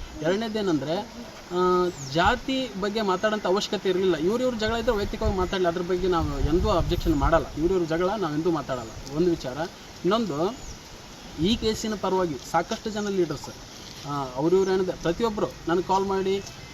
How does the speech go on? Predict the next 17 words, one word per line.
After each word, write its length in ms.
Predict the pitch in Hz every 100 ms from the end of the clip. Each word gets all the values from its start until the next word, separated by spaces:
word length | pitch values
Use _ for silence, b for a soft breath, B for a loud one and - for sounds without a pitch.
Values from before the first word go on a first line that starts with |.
| 175
"ಇದೆಲ್ಲ 300 | 175 185 185
ಸರಿಯಲ್ಲ, 640 | - 180 180 175 175 165
ಹಿಂಗೆಲ್ಲ 320 | 165 170 165
ಮಾಡೋದು 320 | 170 165 160
ಸರಿಯಲ್ಲ" 260 | 165 160 156
ಅಂತ 160 | 156
ಏನು 400 | 170 196 165 127
ಮಾತಾಡ್ತಿದ್ದಾರಲ್ಲ, 680 | 127 156 185 - 160 135 123
ನಾನು 160 | 160 170
ಅವ್ರಿಗೆ 200 | 156 156
ಒಂದೇ 160 | 180
ಮಾತು 260 | 196 175 156
ಹೇಳಬಲ್ಲೆ, 300 | 139 131 117 - - - - - -
ನಿಮಗೆ 220 | 190 254
ನಾನು 200 | 247 233
ವಿರೋಧಿ 320 | 214 196 208 196
ಅಲ್ಲ, 320 | 175 165